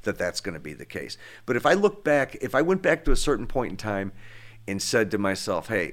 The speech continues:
all right, you're going through a dry spell right now. You know, you're not booking anything right now. The bills are piling up or whatever." Um, but down the road, without having to go to L A, and that's key, while you stay here in, in, in Chicagoland,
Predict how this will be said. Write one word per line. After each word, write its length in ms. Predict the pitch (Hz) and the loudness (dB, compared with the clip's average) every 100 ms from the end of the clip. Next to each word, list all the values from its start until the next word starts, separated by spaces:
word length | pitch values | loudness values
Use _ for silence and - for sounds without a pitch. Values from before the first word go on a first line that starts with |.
| - | -4
all 60 | 98 | -2
right, 220 | 87 - _ - - | -2 -4 _ -20 -14
you're 140 | 82 | -8
going 240 | 98 95 | -4 -4
through 160 | 90 92 | -4 -6
a 40 | |
dry 220 | 80 78 - | -4 -6 -6
spell 340 | - - 50 | -10 -10 -10
right 220 | - - - | -10 -10 -14
now. 200 | - - | -16 -16
You 140 | - 76 | -12 -10
know, 160 | 65 73 | -10 -10
you're 100 | 78 | -6
not 240 | 82 80 | -6 -4
booking 320 | 80 - 78 76 | -6 -6 -8 -8
anything 400 | 71 - 73 69 | -12 -12 -12 -8
right 200 | 71 73 | -8 -6
now. 200 | 76 76 | -6 -6
The 80 | |
bills 320 | - 80 71 - | -8 -8 -8 -12
are 60 | |
piling 420 | - 62 64 71 | -14 -10 -10 -10
up 200 | - - | -12 -12
or 60 | 64 | -12
whatever." 440 | 55 50 - - - - - - - - - - - | -12 -12 -12 -16 -16 -18 -20 -20 -20 -20 -20 -10 -8
Um, 300 | 78 50 95 - - - 101 | -6 -8 -14 -20 -20 -4 -4
but 160 | 95 | 0
down 260 | 107 110 131 | 4 4 2
the 80 | 123 | 2
road, 440 | 110 85 71 - - - - - - - - 95 | 2 2 -2 -10 -20 -20 -20 -20 -20 -20 -14 -2
without 360 | 101 98 139 | 2 4 4
having 340 | 147 139 139 117 | 4 0 0 0
to 60 | |
go 160 | 113 123 | 4 4
to 140 | 110 | 4
L 240 | 110 104 95 | 4 4 2
A, 200 | 71 69 | 0 -4
and 120 | 80 | -4
that's 220 | 107 - | -4 -4
key, 380 | - 76 69 69 - - - - - - - - | -6 -8 -8 -12 -16 -18 -18 -18 -20 -20 -20 -20
while 320 | - 95 110 | 4 6 6
you 160 | 135 123 | 4 2
stay 580 | - - 123 120 131 131 | 0 0 2 4 4 2
here 360 | 117 123 113 | 0 -2 2
in, 180 | 107 107 | 2 0
in, 260 | 95 107 113 | -2 -4 -4
in 160 | 107 | -4
Chicagoland, 1000 | 113 - - 101 92 76 69 65 64 - | -4 -4 2 4 4 0 -4 -6 -10 -12